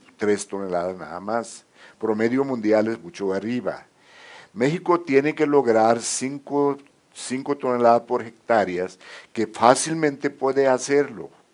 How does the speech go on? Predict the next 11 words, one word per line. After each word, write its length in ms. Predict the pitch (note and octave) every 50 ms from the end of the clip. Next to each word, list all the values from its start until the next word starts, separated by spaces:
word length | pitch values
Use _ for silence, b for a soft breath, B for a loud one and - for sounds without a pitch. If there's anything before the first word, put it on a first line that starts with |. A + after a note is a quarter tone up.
| b b b b b b b b
Sin 240 | - - A#2 A#2 B2+
embargo, 680 | C3 C3+ B2 A2+ G2+ G2+ G#2 G2 A2 A#2+ A#2+ B2 - - _ _ _ _
necesitamos, 800 | F#2+ G2+ G2 - - - G#2+ G#2+ A2 A2+ A#2 A#2 G#2+ - - - B B B B B B B B
necesitamos 600 | G2+ A2 A2 - - - A#2+ B2 C3+ C#3 C3 -
cambio 480 | - C3 B2+ B2+ B2 A#2+ B2+ B2+ B2+
en, 220 | B2 A#2+ A#2+ A#2+ A#2+
ah, 300 | A#2 A2+ A2 G#2+ G#2+ - - _ _ _ _ _ _ _ _ _ _ _ _ _ _ _ _ _ _ - _ _ _ _ - - - _ _ _ _ _ _ _ _ _ _ _ _ _ _ _ _ _ - _
cambio 380 | - B2 B2+ C3+ C#3 C#3+ C#3+ C#3
en 180 | C3+ B2+ C3+ C#3+ - _ _
estrategia 880 | - A2+ - - G#2+ G2 - C#3+ C#3+ C3+ A#2+ B2+ B2+ B2+ B2 B2 B2 A#2+
política, 1000 | - - - G#2+ G2+ G#2 B2 B2+ B2+ - G#2 - - - B2 A#2+ A#2 A2+ A2+